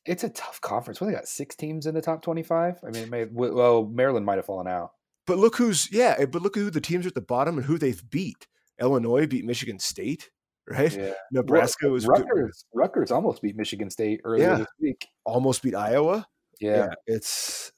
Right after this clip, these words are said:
Speaker 2: it's, uh, it's crazy. Um,
Speaker 1: No, it's not.
Speaker 2: I know. And I
Speaker 1: I
Speaker 2: guess
Speaker 1: don't
Speaker 2: you
Speaker 1: know, man.
Speaker 2: It's too bad. It's really too bad. What do you think about the
Speaker 1: Mi-,
Speaker 2: Jim
Speaker 1: Mi-, Michi-,
Speaker 2: Boeheim
Speaker 1: Michi-,
Speaker 2: thing?
Speaker 1: I will say this. Michigan has lost three or four basketball games this year,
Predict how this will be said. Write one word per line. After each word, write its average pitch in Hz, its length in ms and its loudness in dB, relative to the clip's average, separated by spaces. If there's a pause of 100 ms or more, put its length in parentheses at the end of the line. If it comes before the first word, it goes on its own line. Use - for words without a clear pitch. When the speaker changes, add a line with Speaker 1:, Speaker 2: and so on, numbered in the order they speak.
(140)
Speaker 2:
it's, - 360 -6
uh, 95 380 -6 (300)
it's - 100 -12
crazy. 101 460 -6 (100)
Um, 101 460 -10
Speaker 1:
No, 107 320 -4
it's - 160 -14
not. 120 300 -4 (1400)
Speaker 2:
I 85 60 -14
know. 92 420 -12
And 98 120 -10
I 107 40 -4
Speaker 1:
I 110 60 -2
Speaker 2:
guess - 140 0
Speaker 1:
don't - 80 -6
Speaker 2:
you 92 60 -8
Speaker 1:
know, 90 300 -10
man. 87 120 -16 (220)
Speaker 2:
It's - 120 -14
too - 120 -4
bad. 104 240 -6 (360)
It's - 120 -16
really 135 160 -6
too 110 160 -10
bad. 107 200 -4
What 139 100 -2
do 226 40 0
you 302 60 0
think 349 140 -2
about 330 120 -2
the - 60 0
Speaker 1:
Mi-, 120 40 -4
Speaker 2:
Jim 135 140 0
Speaker 1:
Mi-, 135 60 -2
Michi-, - 180 4
Speaker 2:
Boeheim 131 100 -2 (100)
Speaker 1:
Michi-, 220 100 0
Speaker 2:
thing? - 200 -10
Speaker 1:
I 165 80 6
will 240 140 4
say 202 100 6
this. 113 220 -2
Michigan 180 340 -2
has 127 140 -4
lost 104 420 -6 (1000)
three 123 220 -2
or 127 80 0
four 127 160 2
basketball 135 360 -2
games 135 260 -6
this 143 180 -8
year, 147 320 -2